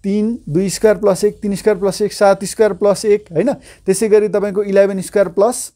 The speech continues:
वान भयो। भनेपछि अब यहाँ हेर्नुहोस्, हामीले के विचार गर्नु पऱ्यो भने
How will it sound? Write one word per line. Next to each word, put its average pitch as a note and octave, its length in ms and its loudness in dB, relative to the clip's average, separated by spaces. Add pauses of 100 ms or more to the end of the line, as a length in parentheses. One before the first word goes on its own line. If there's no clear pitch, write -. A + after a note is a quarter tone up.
(100)
वान C3+ 300 0
भयो। A#2 140 0
भनेपछि E3+ 240 -6
अब E3+ 260 2
यहाँ C#3 180 0
हेर्नुहोस्, A#2 300 -10 (520)
हामीले D3+ 380 -2
के B3+ 160 -2
विचार G#3+ 340 2
गर्नु F3+ 260 2
पऱ्यो D#3 220 2
भने C3 220 -2